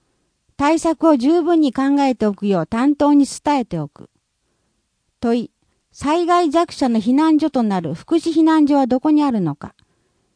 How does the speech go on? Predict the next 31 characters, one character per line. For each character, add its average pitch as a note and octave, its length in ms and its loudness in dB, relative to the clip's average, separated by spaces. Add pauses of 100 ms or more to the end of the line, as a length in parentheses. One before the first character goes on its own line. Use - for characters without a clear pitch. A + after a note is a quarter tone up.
(220)
二 C4+ 180 4
十 C4+ 220 4
四 A#3+ 140 4
時 C#4 120 -2
間 D4+ 220 2
介 D#4 260 -2
護 A#3 120 0
が A3+ 120 2
必 - 240 -8
要 D4 200 2
な C4 200 0
障 D4 280 2
害 C4+ 200 0
者 A3+ 160 -4
や G3+ 120 -2
高 C#4+ 260 0
齢 D#4 180 0
者 A3 160 -2
は G3 100 0
ど A3 140 0
こ E4+ 120 0
に E4 120 4
避 D#4+ 100 2
難 D#4+ 220 4
す D4 100 -2
れ D4 120 2
ば G#3+ 140 0
い G#3 120 -4
い G3+ 80 -2
の D3+ 140 -4
か。 - 180 -18